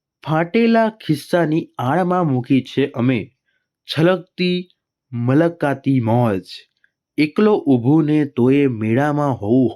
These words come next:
હોય, લાગ્યા કરે ને છે મને રોજ. તાળું વસાય નહીં એવડી પથારીમાં, આપણો ખજાનો હેમ ખેમ છે. આપણે તો કહીએ કે આંખોમાં પાણી તો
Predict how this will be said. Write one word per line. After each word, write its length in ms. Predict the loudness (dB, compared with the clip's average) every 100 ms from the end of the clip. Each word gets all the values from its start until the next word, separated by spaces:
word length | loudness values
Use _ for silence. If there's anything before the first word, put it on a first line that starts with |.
| -4
હોય, 340 | -2 -2 -8 _ _ _ _ _ _
લાગ્યા 580 | -6 -2 -2 0 0 0
કરે 400 | -2 -2 0 2
ને 220 | 2 0
છે 320 | -2 -2 -2 0
મને 320 | 0 0 0
રોજ. 300 | -2 -4 -8 -14 _ _ _ _ _ _
તાળું 440 | -2 0 2 2
વસાય 480 | 2 -2 -2 0 0
નહીં 480 | 0 -2 0 0 -2 -4
એવડી 560 | 0 2 2 0 -2 -8 _ -16
પથારીમાં, 840 | -10 -2 0 0 -2 -4 -8 -12 _ _ _ _ _ _ -6
આપણો 460 | -6 -2 0 0
ખજાનો 840 | 0 -4 -2 0 0 0 -2 -4 -10 _ _ -8
હેમ 340 | -6 -4 -4 -6 -12 _ _ _ -6
ખેમ 340 | -2 0 -2 -6
છે. 480 | -6 -6 -6 -8 _ _ _ -6
આપણે 500 | -4 -2 -2 0 0
તો 260 | 0 -2
કહીએ 560 | -2 -4 0 4 4 0
કે 300 | -2 -2 0
આંખોમાં 800 | 0 -2 -2 0 0 0 -4 -4
પાણી 400 | -4 -2 0 -2
તો 180 | 0